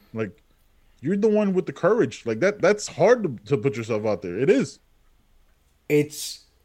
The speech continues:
Speaker 2: it's fear, right? Because it's not just creating, it's anyone trying to start their own business.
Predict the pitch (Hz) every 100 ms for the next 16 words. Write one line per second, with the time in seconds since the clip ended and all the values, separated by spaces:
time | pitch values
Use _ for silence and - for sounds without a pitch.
0 | _ _ - 151 - - - 170 202 113
1 | 120 156 - 143 151 135 135 151 156 185
2 | 147 170 - - 143 165 147 120 113 -
3 | 139 151 147 139 131 139 135 - 135 127
4 | 135 131 113 143 113 107 -